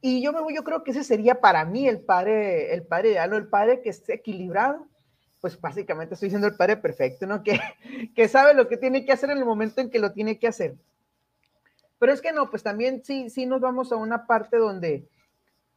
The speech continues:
lo mismo que a veces pedimos es de lo que nos quejamos. Bien curioso, ¿no? Este, yo me acuerdo en el consejo técnico también, hay papás, o sea, así como los maestros ahorita, la, la mayor queja es de aquellos papás que no están,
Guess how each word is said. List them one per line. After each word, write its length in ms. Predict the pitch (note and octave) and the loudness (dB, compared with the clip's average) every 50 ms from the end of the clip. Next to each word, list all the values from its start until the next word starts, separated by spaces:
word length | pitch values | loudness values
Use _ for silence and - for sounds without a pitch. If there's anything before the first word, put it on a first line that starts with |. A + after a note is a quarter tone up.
| _ _ _ _ _ _ _ - | _ _ _ _ _ _ _ -2
lo 220 | B3+ A3+ A#3 A3+ | 2 2 4 4
mismo 380 | A3 A3+ B3+ A#3 C4+ D4+ C#4+ - | 2 0 -2 -2 -2 -4 -4 -2
que 100 | A#3+ G#3+ | 0 0
a 40 | |
veces 260 | G3+ A3+ A3+ C4+ B3+ - | 0 0 -2 -4 -4 -4
pedimos 520 | - A3 G3+ A#3+ C4 B3+ A#3+ G3+ E3+ - - | -4 -4 -2 -2 -2 -2 -4 -6 -10 -6 -4
es 120 | G#3 G3 | -2 0
de 100 | G#3+ A#3 | 0 0
lo 140 | A3 G#3 G#3 | 0 -2 -4
que 100 | - F#3 | -6 -6
nos 160 | F3 E3 E3+ | -6 -6 -8
quejamos. 600 | E3+ E3 - G3 F3+ D#3 D3 C3+ C3+ - - _ _ _ _ _ _ _ _ _ - | -8 -4 0 0 0 0 0 -4 -14 -18 -20 _ _ _ _ _ _ _ _ _ -6
Bien 240 | F3+ F#3+ G#3 A3 | 0 2 2 2
curioso, 460 | G#3+ A3 A#3+ A#3 G#3 F3+ E3+ E3+ F3+ F3 | 2 2 2 2 4 2 2 0 -2 -4
¿no? 300 | F#3+ A3 A3+ G#3+ - - _ _ _ _ _ _ _ _ _ - | -4 -4 -6 -8 -10 -16 _ _ _ _ _ _ _ _ _ -6
Este, 360 | - F#3+ F#3 F3 F3+ G3+ G3+ | -4 -4 -4 -2 -2 -2 0
yo 120 | G#3 A3+ | 2 2
me 80 | B3 C4+ | 2 2
acuerdo 300 | B3+ C4 B3+ B3 B3+ C4+ | 2 2 0 0 0 0
en 80 | C4 | 0
el 120 | A#3+ A3 - | -2 -2 -4
consejo 460 | - G#3 G3+ - A#3 A3+ A3+ B3 A#3+ | -4 -6 -4 -4 -4 -2 -2 -2 -2
técnico 360 | B3 A#3+ A#3 A#3 A#3+ A3+ A#3 | 0 0 0 0 -2 -4 -2
también, 420 | A#3 - G#3+ A3+ B3 C4 C4 A#3 - - - - - - - - - _ - | -2 -2 -2 -2 0 0 0 -2 -4 -8 -16 -20 -20 -20 -20 -20 -20 _ 0
hay 220 | - G3+ A3 A3+ | 4 4 4 4
papás, 580 | A3 - - B3 A#3 - A3 A3+ B3 A#3+ A#3 - - | 4 2 0 0 2 4 4 2 2 2 -2 -6 -6
o 60 | G3+ | -2
sea, 120 | - G#3 | 0 0
así 180 | F#3 - A3+ G#3 | 0 0 -2 -6
como 220 | - D4 D#4+ D4+ | -4 -2 2 2
los 160 | C4+ A#3+ G#3+ G#3 | 2 2 2 0
maestros 380 | F#3 E3+ F#3+ G#3 - C4 A#3 | 0 -2 -2 -2 -4 -6 -4
ahorita, 480 | A3+ G3 G3+ G#3 - - B3 A#3+ G#3+ F3 | -4 -6 -6 -6 -2 0 2 4 4 4
la, 220 | D#3+ F#3 F3+ E3+ | 4 4 2 2
la 180 | E3 E3 F3+ F3 | 2 2 0 0
mayor 380 | F3 E3+ D#3+ F3 G#3+ A#3 A#3+ A#3+ | 0 -2 -2 0 0 0 0 2
queja 280 | A#3+ A#3+ A#3 A#3 A#3 | 4 2 4 2 0
es 100 | A3+ A3+ | -2 0
de 60 | G#3+ A#3+ | 0 -2
aquellos 280 | A#3+ - A#3+ A#3+ A#3 | -2 -2 -2 -2 -2
papás 360 | A#3+ A3 - - F#3+ G3 - | -2 -4 -6 -4 -6 -6 -4
que 120 | - A3+ A3 | -2 -2 -2
no 100 | A3 A3+ | -2 -4
están, 360 | A3 - - A#3+ A#3+ A#3 | -4 -2 0 0 0 0